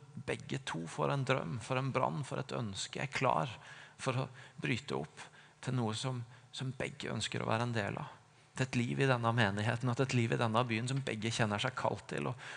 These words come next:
og som en er sultne på å ha lyst til. Jesus som ikke forholder seg til Oslo eller Bømlo, men som peker en annen vei. <laughs> Og noen ganger så er det sånn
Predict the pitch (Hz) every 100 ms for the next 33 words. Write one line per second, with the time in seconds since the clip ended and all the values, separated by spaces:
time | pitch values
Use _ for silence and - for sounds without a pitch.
0 | - 120 127 131 - 143 95 - 101 120
1 | 135 - - - - - - - - -
2 | - _ _ - - _ _ _ - -
3 | 120 135 160 135 160 151 139 139 135 -
4 | - - 143 123 113 120 123 117 135 135
5 | 117 - - - - _ _ 127 117 -
6 | 107 113 123 113 104 104 143 143 - 135
7 | - 107 - 120 117 104 117 110 147 139
8 | - - - - - 120 170 165 160 147
9 | 151 127 120 143 131 - - - 135 127
10 | 135 135 147